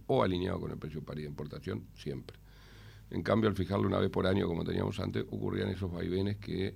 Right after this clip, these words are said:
no eran traducidos al precio del petróleo. Por lo tanto, usted me pregunta, ¿este sistema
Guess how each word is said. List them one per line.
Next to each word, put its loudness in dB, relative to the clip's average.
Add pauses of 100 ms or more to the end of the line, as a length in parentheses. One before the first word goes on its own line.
no 2
eran 0
traducidos -2
al -2
precio -6
del -6
petróleo. -10
Por -10
lo -6
tanto, 4
usted 4
me 6
pregunta, 4 (720)
¿este 6
sistema 8